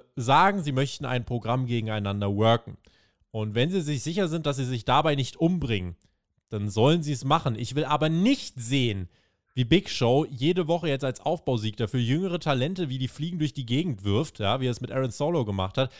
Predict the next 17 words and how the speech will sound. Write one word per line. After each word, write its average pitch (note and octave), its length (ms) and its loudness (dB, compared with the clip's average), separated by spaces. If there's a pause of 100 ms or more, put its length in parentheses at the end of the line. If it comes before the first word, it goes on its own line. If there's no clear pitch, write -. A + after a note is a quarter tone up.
(120)
Das F3+ 160 -2
ist G3 140 -2
meiner E3+ 300 2
Meinung D#3 260 0
nach C3+ 180 -2
nicht D3 540 2
gut. G2+ 260 -8
Aber F#3 480 6 (400)
Billy D#3+ 300 2
Gunn C#3+ 300 2
gegen C3 280 -2
Paul A#2+ 420 2
White, A#2+ 360 0
wenn C3+ 100 2
man D#3+ 160 -2
das C3 240 -6
irgendwie C#3 400 -6